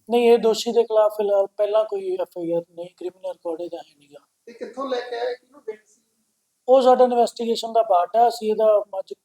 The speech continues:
Speaker 1: ਮਾਣਯੋਗ ਅਦਾਲਤ 'ਚ ਪੇਸ਼ ਕਰਕੇ ਇਹਦਾ ਪੁਲਿਸ ਰਿਮਾਂਡ ਲੈ ਕੇ ਉਸ ਤੋਂ ਬਾਅਦ ਅਸੀਂ ਇਹਦੀ ਅਗਲੀ ਪੁੱਛਗਿੱਛ ਡੂੰਘਾਈ ਨਾਲ ਪੜਤਾਲ ਕਰਾਂਗੇ।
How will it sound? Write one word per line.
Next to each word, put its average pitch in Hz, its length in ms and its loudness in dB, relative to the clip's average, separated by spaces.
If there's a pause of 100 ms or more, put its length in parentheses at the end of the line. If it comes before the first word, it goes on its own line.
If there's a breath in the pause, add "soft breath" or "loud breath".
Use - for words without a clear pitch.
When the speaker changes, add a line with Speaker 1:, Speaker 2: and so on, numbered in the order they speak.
(100)
Speaker 1:
ਮਾਣਯੋਗ 190 560 -6
ਅਦਾਲਤ 180 380 -4
'ਚ - 180 -14
ਪੇਸ਼ 180 240 -6
ਕਰਕੇ 175 440 -6
ਇਹਦਾ 190 160 -2
ਪੁਲਿਸ 185 340 -6
ਰਿਮਾਂਡ 180 340 -6
ਲੈ 165 180 -4
ਕੇ 196 220 -6 (640)
ਉਸ 190 120 -6
ਤੋਂ 190 140 -4
ਬਾਅਦ 185 240 2
ਅਸੀਂ 185 180 -8
ਇਹਦੀ 180 200 -6
ਅਗਲੀ 175 200 -14
ਪੁੱਛਗਿੱਛ 175 520 -14
ਡੂੰਘਾਈ 180 340 -4
ਨਾਲ 165 160 -12
ਪੜਤਾਲ - 400 -10
ਕਰਾਂਗੇ। 139 360 -16